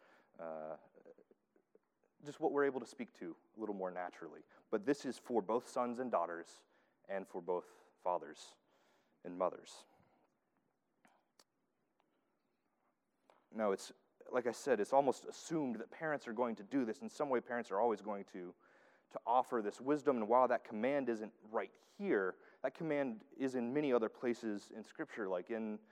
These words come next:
Ephesians six four, fathers are to bring their children up in the instruction and in the discipline of the Lord.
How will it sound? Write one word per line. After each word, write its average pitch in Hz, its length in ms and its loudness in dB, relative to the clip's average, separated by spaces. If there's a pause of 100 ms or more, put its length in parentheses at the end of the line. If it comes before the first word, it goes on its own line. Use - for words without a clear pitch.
(220)
Ephesians 123 680 -4 (220)
six - 360 -6 (120)
four, 135 320 2 (120)
fathers 127 440 0
are 92 320 -4 (680)
to 113 100 -8
bring 135 320 2
their 117 100 4
children 123 500 2
up - 180 0
in 110 100 -4
the 110 100 -4
instruction 131 540 -8
and 90 300 -10 (180)
in 151 120 -6
the 127 80 -4
discipline 113 640 -4
of 104 260 -4
the 107 80 0
Lord. 104 440 -4